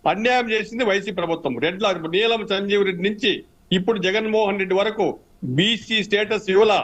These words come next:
కార్పొరేషన్లకు నిర్వీర్యం చేశారు. ఇన్ని మాకు అధికారం లేకుండా చేశారు. ఎక్కడ అసెంబ్లీ అల-,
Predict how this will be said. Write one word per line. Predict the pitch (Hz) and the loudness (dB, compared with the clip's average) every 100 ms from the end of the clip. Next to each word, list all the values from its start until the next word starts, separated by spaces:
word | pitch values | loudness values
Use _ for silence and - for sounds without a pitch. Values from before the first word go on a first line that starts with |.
| - - _ _ _ - | -4 -18 _ _ _ 2
కార్పొరేషన్లకు | 190 208 220 220 214 208 202 190 190 | 2 2 0 2 0 0 -2 0 2
నిర్వీర్యం | 233 262 254 214 | 2 2 2 0
చేశారు. | 202 185 139 98 - _ _ _ - | 0 0 -2 -6 -16 _ _ _ -2
ఇన్ని | 185 214 214 202 | 2 2 2 2
మాకు | 214 202 185 147 - - | 2 2 0 -2 -10 -4
అధికారం | 165 202 247 240 233 220 | -2 0 0 0 0 0
లేకుండా | 208 233 254 | 0 2 0
చేశారు. | 247 226 - 185 127 - _ - 180 | 0 0 2 0 0 -8 _ -2 0
ఎక్కడ | 202 - 247 | 0 -2 2
అసెంబ్లీ | 233 202 185 233 226 233 226 208 | 4 4 2 0 0 2 4 4
అల-, | 190 220 | 2 0